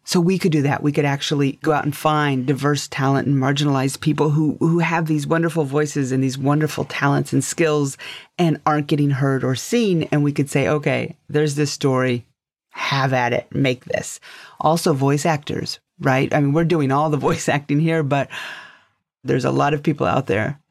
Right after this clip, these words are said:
that are very talented and can do a fantastic job. And if we were able to pay them, like, good money to do this and to, and to continue this, that would be absolutely fantastic.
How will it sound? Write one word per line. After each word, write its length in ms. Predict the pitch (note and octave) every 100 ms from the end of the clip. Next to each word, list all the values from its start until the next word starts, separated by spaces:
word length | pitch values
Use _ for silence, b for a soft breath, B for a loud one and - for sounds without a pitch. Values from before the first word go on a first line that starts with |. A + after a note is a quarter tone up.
| _
that 120 | D3+
are 60 | C#3+
very 480 | C#3 D#3 D3+ C#3 -
talented 600 | C3 A2+ B2 B2+ B2+ C3 _ _ -
and 140 | C#3+
can 100 | C#3+
do 100 | C#3+ C#3
a 40 |
fantastic 840 | - C#3+ C3 - D3 C#3+ - C3+
job. 360 | - C3 B2+ C3
And 140 | - D3
if 240 | D3 - -
we 680 | D3 D3+ F3+ F3 E3 D3+ C#3+ b b b b _
were 160 | - D#3
able 340 | D3+ D#3 D3 C#3+
to 500 | - D#3 C#3+ C3+ - _ _ _ _ -
pay 220 | D3+ D#3
them, 180 | F3 E3
like, 400 | C#3+ D3 C#3+ -
good 220 | E3+ C#3
money 320 | D3 C#3+ E3+
to 120 | F3 C#3
do 200 | C#3 C#3+
this 380 | F3 A#3+ - - b b b
and 180 | - D3
to, 120 | D3 D#3
and 100 | D3
to 120 | C#3+
continue 480 | C#3+ C#3 D3 D3 D#3+
this, 320 | F#3+ - - _ _ _
that 120 | -
would 100 | -
be 120 | C#3 -
absolutely 460 | - D#3+ - G#2+ G#2+
fantastic. 720 | - - - - - - -